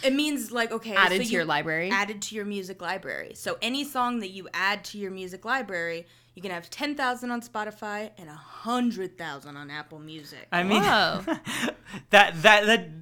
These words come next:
Speaker 3: is a legit, okay, n-, w-, do I get to, like,
Speaker 1: Sure,
Speaker 3: argue
Speaker 1: why not?
Speaker 3: each of these
Speaker 2: Yeah,
Speaker 3: points?
Speaker 2: yeah.
Speaker 3: Okay. Number one, Apple does have a few exclusivities. Apple specializes in doing exclusivities, and I do think that matters. They will do things like when,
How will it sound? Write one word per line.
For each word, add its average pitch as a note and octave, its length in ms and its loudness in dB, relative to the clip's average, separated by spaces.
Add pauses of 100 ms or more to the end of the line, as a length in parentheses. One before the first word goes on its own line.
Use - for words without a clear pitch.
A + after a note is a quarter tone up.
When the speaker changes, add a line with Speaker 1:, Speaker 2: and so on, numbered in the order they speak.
Speaker 3:
is G3+ 380 0
a F#3+ 80 4
legit, F#3 720 2 (320)
okay, D3+ 360 -2
n-, E3+ 200 -12
w-, F3 200 -2
do F3 140 2
I F3+ 100 8
get G3+ 160 2
to, F#3+ 100 0
like, D3+ 320 -2 (600)
Speaker 1:
Sure, D4+ 380 4
Speaker 3:
argue E3+ 160 6
Speaker 1:
why A#3+ 120 4
not? F#3+ 240 4
Speaker 3:
each B3+ 60 0
of - 60 2
these - 100 6
Speaker 2:
Yeah, G#3 80 6
Speaker 3:
points? F#3 180 4
Speaker 2:
yeah. D3 100 4
Speaker 3:
Okay. A#2+ 360 -2
Number G3+ 320 4
one, F#3 280 4
Apple G3 300 8
does F3+ 280 0
have E3 160 -4
a C#3+ 40 -6
few E3 460 -6
exclusivities. C3 960 -4
Apple G3+ 480 6
specializes C3+ 720 0
in B2+ 80 -6
doing B2 220 -4
exclusivities, B2 520 -10
and C#3 100 -4
I C3 80 0
do C#3 220 -4
think C#3 220 -6
that B2+ 140 0
matters. G#2+ 400 -6 (340)
They C3+ 160 -2
will C#3+ 160 -4
do C#3+ 200 -4
things C#3+ 300 -6
like C3 160 -4
when, - 400 -12